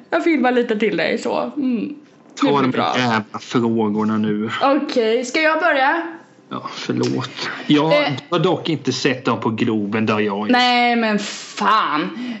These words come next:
Speaker 1: Eh, jag vill ha nummer nittio.
Speaker 2: Varför just nittio?
Speaker 1: Därför den siffran kom till mig. Nittio. Nio.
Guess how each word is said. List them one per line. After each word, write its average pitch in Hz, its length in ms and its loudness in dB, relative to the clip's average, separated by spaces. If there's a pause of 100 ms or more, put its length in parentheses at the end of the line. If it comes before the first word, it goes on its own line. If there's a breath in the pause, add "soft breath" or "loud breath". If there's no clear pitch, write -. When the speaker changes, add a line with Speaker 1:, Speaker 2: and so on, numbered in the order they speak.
Speaker 1:
Eh, 302 380 4
jag 339 160 2
vill 381 120 2
ha 320 260 4
nummer 254 880 4
nittio. 294 640 2 (800 loud breath)
Speaker 2:
Varför 127 380 2
just 123 240 0
nittio? 127 360 -4 (320 loud breath)
Speaker 1:
Därför 254 260 -2
den 254 680 0
siffran 226 520 -2
kom 233 200 0
till 190 200 0
mig. 175 240 0 (200)
Nittio. 220 880 2 (320)
Nio. 214 680 2